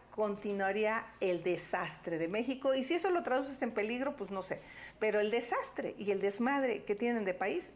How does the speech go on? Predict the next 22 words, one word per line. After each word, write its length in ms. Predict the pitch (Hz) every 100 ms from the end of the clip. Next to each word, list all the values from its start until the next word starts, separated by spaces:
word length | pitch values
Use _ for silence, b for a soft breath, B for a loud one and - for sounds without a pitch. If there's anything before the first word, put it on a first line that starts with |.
| -
ese 300 | 254 247 -
sí 180 | - 247
que 140 | 240 190
va 80 |
a 60 | 185
continuar. 420 | 185 160 156 - - B B B B
Vamos 200 | 214 233 240
a 40 |
seguir 140 | 196
con 140 | 196 190
problemas 380 | 175 170 175 160
de 40 |
salud, 360 | 156 175 240 269
con 140 | 202
problemas, 500 | 185 175 175 170 170 B B -
eh, 300 | 175 165 -
de 140 | 170
seguridad, 640 | 170 170 175 185 214 254 214 - - - -
con 160 | 165
tema, 180 | 190 180 -
problemas 420 | - 180 185 180 180
económicos. 680 | - 180 240 269 269 269